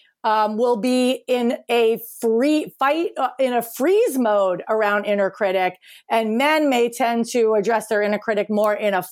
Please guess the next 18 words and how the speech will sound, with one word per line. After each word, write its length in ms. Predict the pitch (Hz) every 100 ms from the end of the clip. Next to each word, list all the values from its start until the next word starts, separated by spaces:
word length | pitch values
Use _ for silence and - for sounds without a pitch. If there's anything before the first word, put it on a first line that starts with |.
| - -
fight 380 | 214 196 - - _ _ -
mode. 480 | 180 165 160 156 - _ _ - -
So 160 | - 214
women 400 | 269 311 302 262
will 120 | 233
freeze 500 | - 254 269 269 214
and 240 | 220 214
flee, 440 | 285 330 370 277 214
but 240 | 214 208
men 320 | 220 220 226
will 160 | 208 196
fight, 480 | - 359 302 190 -
which 160 | 214
I 100 | 214
also 320 | 233 247 240
thought 180 | 226 208
was 180 | 196 190
interesting. 720 | - 233 226 208 - 160 160